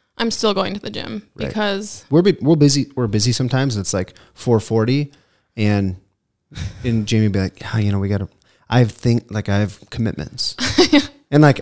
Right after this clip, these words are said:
Speaker 2: I have three progeny with lots of activities, and I'm like, "Oh, oh yeah, I, I can, me too," you know. And then I realized you're just going to the gym, which is a good thing.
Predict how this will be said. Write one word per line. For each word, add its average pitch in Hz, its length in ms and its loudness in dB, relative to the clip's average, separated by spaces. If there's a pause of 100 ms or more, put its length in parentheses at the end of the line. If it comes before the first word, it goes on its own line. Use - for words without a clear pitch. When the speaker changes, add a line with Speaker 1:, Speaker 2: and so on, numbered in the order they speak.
(100)
Speaker 2:
I 139 120 2
have 151 140 6
three 120 400 2
progeny 98 720 -2 (800)
with 113 140 -2
lots 113 340 6
of 104 80 2
activities, 101 600 0
and 104 100 -2
I'm 101 100 -2
like, 101 260 -2 (300)
"Oh, 214 340 2
oh 190 160 4
yeah, 170 180 4
I, - 360 -4
I - 20 0
can, 107 300 0
me 131 240 2
too," 82 300 -6 (140)
you 113 120 -10
know. 92 200 -6 (360)
And 131 100 2
then 135 80 6
I 127 40 6
realized 117 440 4
you're 110 100 -4
just 104 160 -4
going 101 160 0
to 87 60 -4
the 92 80 -8
gym, 107 400 0
which 131 180 -2
is 156 80 0
a 147 60 2
good 131 240 -2
thing. 104 320 -4